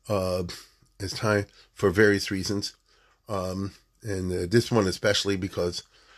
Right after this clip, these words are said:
uh, this is being, this, so I'm gonna do the Haftorah now. Uh, the remarkable Haftorah. This is being sponsored by Ruth Rotenberg and Glenn Miller. Um, and yeah, and they did it last year also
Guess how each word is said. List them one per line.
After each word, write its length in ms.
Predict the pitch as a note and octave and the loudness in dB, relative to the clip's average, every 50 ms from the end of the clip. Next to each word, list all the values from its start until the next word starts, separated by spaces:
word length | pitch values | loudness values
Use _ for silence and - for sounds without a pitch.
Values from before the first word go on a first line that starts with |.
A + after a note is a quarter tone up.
| _ _ - | _ _ -12
uh, 120 | G2+ F#2+ | -10 -4
this 260 | F#2+ G#2+ A#2 - - | -2 -2 -2 -2 -2
is 40 | G2 | -2
being, 180 | F#2+ G#2+ G2+ G2 F#2+ - - - | 0 0 0 -2 -4 -6 -10 -12
this, 280 | - G#2 A#2 A2+ A2+ - - G#2+ | -4 -2 0 0 0 -2 -4 -2
so 140 | - - | 2 4
I'm 80 | A#2 A#2+ | 4 6
gonna 100 | B2+ A#2+ | 6 4
do 140 | A2 A#2+ A#2 | 4 4 4
the 80 | G#2+ | 4
Haftorah 560 | F#2+ G2+ G2+ - - - D3 C3+ A#2 F#2 E2+ E2+ | 2 2 0 -4 0 4 6 8 8 6 4 2
now. 220 | E2+ E2 E2 E2 - _ _ _ - - - - - - - - - F2+ | -2 -4 -6 -8 -12 _ _ _ -20 -20 -20 -20 -18 -16 -16 -14 -12 -10
Uh, 220 | E2+ E2+ E2+ F#2 | -8 -8 -6 -4
the 80 | F2 F#2+ | -2 0
remarkable 400 | F#2+ G2+ G#2 G#2+ G#2+ - E2+ F2 | 2 4 4 2 2 2 0 0
Haftorah. 420 | E2+ E2 - - G2+ G2 G#2 G#2 | 0 0 0 0 2 4 4 4
This 140 | G#2+ A#2 A2 | 2 0 -2
is 60 | - | -2
being 100 | G2+ G2+ | -4 -4
sponsored 560 | G2 - - - G#2 G#2+ G#2 - G2+ G2 F#2+ - - _ _ _ _ _ _ _ _ _ _ _ | -4 -4 -4 -2 -2 -2 -2 -2 -2 -4 -4 -4 -10 _ _ _ _ _ _ _ _ _ _ _
by 140 | - F2+ F2 | -6 -4 -2
Ruth 320 | F#2 F2 G#2 B2 A#2 - - | 0 2 2 2 2 4 6
Rotenberg 440 | G#2+ G#2+ G2 G#2 F#2+ G#2 G2+ F#2+ | 6 6 6 4 0 -2 -2 -2
and 140 | F#2+ F2+ E2+ | -2 -4 -2
Glenn 240 | F#2 G2 G2 F#2+ F#2+ | -2 -2 -2 0 -2
Miller. 320 | F#2+ F#2+ G2+ G#2+ G#2+ A2 - _ _ _ _ _ _ _ _ _ _ _ _ _ _ - - | -2 0 0 0 0 0 -4 _ _ _ _ _ _ _ _ _ _ _ _ _ _ -12 -8
Um, 420 | G#2+ F#2+ F#2 F#2 F#2 G2 G2+ G2 - | -6 -6 -4 -4 -4 -6 -8 -8 -6
and 180 | - G#2 F#2+ F#2+ | -4 -2 0 0
yeah, 160 | G2 G2 F#2+ | 0 0 0
and 120 | G#2 F#2 | 0 0
they 100 | F#2+ F#2+ | 0 0
did 200 | F#2 F2+ A2+ G#2 | 2 2 2 2
it 40 | G2 | 4
last 300 | F#2+ G#2 G#2+ G2+ - - | 4 4 4 2 0 -2
year 80 | G2 F#2+ | 0 2
also 480 | F#2 G2+ G#2 - - F#2+ F2+ E2+ D#2 | 2 2 0 0 0 0 0 0 -2